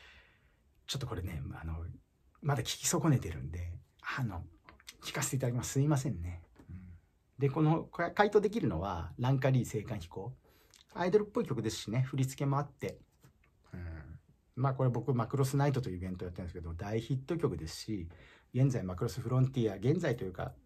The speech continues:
直近の最新ですよね。フロンティアの方のバージョンも、うん、全然大ヒットです。イベント中超盛り上がる曲です。ね、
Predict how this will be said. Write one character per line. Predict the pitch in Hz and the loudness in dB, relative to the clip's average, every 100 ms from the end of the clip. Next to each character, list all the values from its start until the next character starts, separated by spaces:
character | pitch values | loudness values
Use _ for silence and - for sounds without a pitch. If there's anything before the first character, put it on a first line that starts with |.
| 214 220 156 - | -20 -16 -10 -4
直 | 143 | -4
近 | - 165 | 2 4
の | 156 | 4
最 | 147 139 | 2 0
新 | 131 135 127 131 - | 0 2 2 2 -2
で | 131 | -4
す | 117 120 | -4 -6
よ | |
ね。 | 117 123 - _ - _ _ | -6 -8 -10 _ -20 _ _
フ | 123 | 0
ロ | 127 | 2
ン | 127 | 2
テ | 113 | 0
ィ | |
ア | 92 | -4
の | 95 | -2
方 | 139 113 | -2 0
の | 123 160 107 - | 2 2 0 -4
バ | 113 104 | -4 -2
ー | 104 | -2
ジ | 110 | -4
ョ | |
ン | 110 | 0
も、 | 156 127 82 - - - _ - | 2 2 -2 -12 -20 -20 _ -16
う | 87 | -14
ん、 | 78 - _ _ _ _ _ - | -14 -18 _ _ _ _ _ -10
全 | 113 - | -4 0
然 | 147 123 | 0 0
大 | 101 | -2
ヒ | 92 | -6
ッ | |
ト | - | -12
で | - | -14
す。 | - - - | -14 -18 -6
イ | 117 | 4
ベ | 135 | 6
ン | |
ト | 135 | 6
中 | 135 120 | 0 -4
超 | - 123 | 0 0
盛 | 113 107 | 2 0
り | 95 | 0
上 | |
が | 82 | -2
る | |
曲 | - - | -6 -14
で | - | -14
す。 | - _ _ _ _ - - - _ _ _ _ _ _ - | -14 _ _ _ _ -20 -20 -20 _ _ _ _ _ _ -10
ね、 | 82 | -10